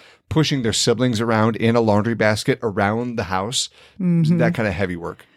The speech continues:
Speaker 2: Well, it also reminds me, this just came to mind, that, um, one of the things that we'll do too, if there's arguing and fighting, this is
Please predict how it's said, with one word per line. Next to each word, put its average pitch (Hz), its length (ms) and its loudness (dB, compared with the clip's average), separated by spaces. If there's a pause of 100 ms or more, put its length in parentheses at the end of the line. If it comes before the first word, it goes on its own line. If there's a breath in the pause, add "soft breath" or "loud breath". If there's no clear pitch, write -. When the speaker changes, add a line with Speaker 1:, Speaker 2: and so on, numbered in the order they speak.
(100)
Speaker 2:
Well, 240 200 6
it 226 160 4
also 226 200 4
reminds 196 300 4
me, 196 320 2
this 190 240 -2
just 185 200 -2
came 190 200 0
to 175 100 -6
mind, 175 260 -2
that, 170 200 2 (460 loud breath)
um, 160 400 2
one 175 240 4
of 160 80 2
the 156 60 0
things 160 240 2
that - 100 -2
we'll 156 120 2
do 156 220 -2
too, 156 500 0
if - 140 -4
there's 156 320 -2 (240)
arguing 190 540 2
and 151 160 0
fighting, 160 400 0
this 285 160 4
is 247 160 2